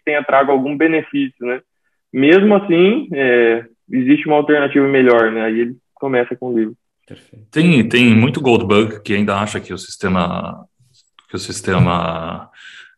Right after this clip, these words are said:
Speaker 3: lastreado a ouro é melhor do que o sistema fiat, né? Eu acho que se, se fosse melhor, estaria em voga ainda. Eu acho que a substituição foi natural e foi pelo mercado. Claro, né, o,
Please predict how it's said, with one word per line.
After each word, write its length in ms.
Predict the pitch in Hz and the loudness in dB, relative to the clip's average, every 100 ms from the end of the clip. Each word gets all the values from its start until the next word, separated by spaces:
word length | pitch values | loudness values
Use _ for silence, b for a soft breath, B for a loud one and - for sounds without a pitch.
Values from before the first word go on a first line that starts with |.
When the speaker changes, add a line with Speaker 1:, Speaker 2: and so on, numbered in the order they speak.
| - | -6
Speaker 3:
lastreado 480 | 95 - 101 95 92 | -6 -2 0 2 2
a 80 | |
ouro 260 | 87 90 98 | 2 0 0
é 60 | 98 | 0
melhor 360 | 98 92 92 | 0 0 -2
do 100 | 92 | -4
que 120 | 92 | -10
o 20 | 92 | -14
sistema 300 | - 87 92 | -12 -10 -8
fiat, 440 | - 87 85 - | -6 -4 -6 -10
né? 140 | 90 92 | -8 -4
Eu 120 | 101 | -2
acho 140 | 110 - | -4 -6
que 60 | |
se, 540 | - 117 110 107 104 107 | -4 -2 0 -4 -8 -12
se 160 | - 104 | -12 -10
fosse 440 | - 113 - 101 | -4 -4 -4 -6
melhor, 640 | 98 92 95 107 120 120 - - _ _ _ _ _ | -4 -2 -2 0 0 -4 -10 -16 _ _ _ _ _
estaria 540 | - 113 113 120 123 | -2 0 2 2 2
em 100 | 127 | -2
voga 380 | 104 101 104 95 | -2 0 0 -2
ainda. 420 | 90 90 87 90 - _ b b b b b b b b b _ _ _ _ _ _ _ _ _ _ - | -8 -10 -14 -18 -20 _ b b b b b b b b b _ _ _ _ _ _ _ _ _ _ -4
Eu 140 | 98 | -2
acho 160 | 92 - | -2 -4
que 60 | |
a 20 | 104 | -8
substituição 680 | 110 - 117 107 104 110 | -8 -8 -6 -6 -2 -4
foi 160 | 113 117 | -2 -2
natural 480 | 117 120 101 113 135 | -2 0 0 0 -4
e 60 | |
foi 120 | 135 | -6
pelo 200 | 143 135 | -8 -6
mercado. 480 | 143 139 - 101 95 | -6 -8 -4 -4 -2
Claro, 340 | - 135 117 101 | 0 0 0 0
né, 220 | 107 | 0
o, 60 | 104 | 0